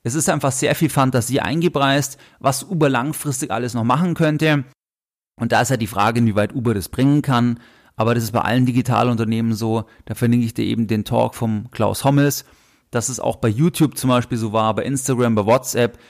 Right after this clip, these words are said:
dass man da auch am Anfang gigantische Bewertungen bezahlt hat. Da ist Uber schon lang hinweg. Uber ist natürlich jetzt schon gigantisch teuer,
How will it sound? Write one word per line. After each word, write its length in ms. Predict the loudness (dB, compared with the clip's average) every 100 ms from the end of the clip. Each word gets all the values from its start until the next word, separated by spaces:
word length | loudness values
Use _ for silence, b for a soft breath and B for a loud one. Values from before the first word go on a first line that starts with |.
| b
dass 120 | -6 -2
man 120 | 0
da 80 | 0
auch 180 | 0
am 120 | 0 -2
Anfang 320 | -4 -4 -4
gigantische 440 | -2 -2 -2 -2
Bewertungen 480 | -4 0 2 2 2
bezahlt 400 | 0 2 2 2
hat. 140 | 2
Da 60 | 0
ist 140 | 0
Uber 220 | -2 0 0
schon 180 | 0
lang 200 | 2 2
hinweg. 400 | 2 2 0 0
Uber 220 | 0 0 2
ist 80 |
natürlich 240 | 0 -2 -2
jetzt 340 | -4 -6 -20 -20
schon 300 | -10 -8 -8 -12 b b
gigantisch 420 | -2 0 0 -2
teuer, 420 | 0 2 2 0